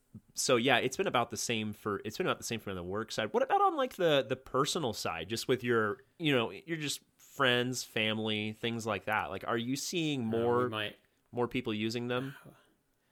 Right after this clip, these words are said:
Speaker 2: Yeah, we might now highlight how few or how small my, uh,
Speaker 1: <laughs>
Speaker 2: friend circle is, but,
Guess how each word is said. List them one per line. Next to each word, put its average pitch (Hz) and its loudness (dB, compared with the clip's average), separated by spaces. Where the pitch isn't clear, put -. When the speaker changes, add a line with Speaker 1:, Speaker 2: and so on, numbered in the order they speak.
Speaker 2:
Yeah, 135 -6
we 127 -4
might 123 0
now 113 0
highlight 113 0
how 104 0
few 117 0
or 104 2
how 117 0
small 123 2
my, 104 2
uh, 101 4
Speaker 1:
<laughs> - 2
Speaker 2:
friend 113 0
circle 117 0
is, 104 0
but, 123 2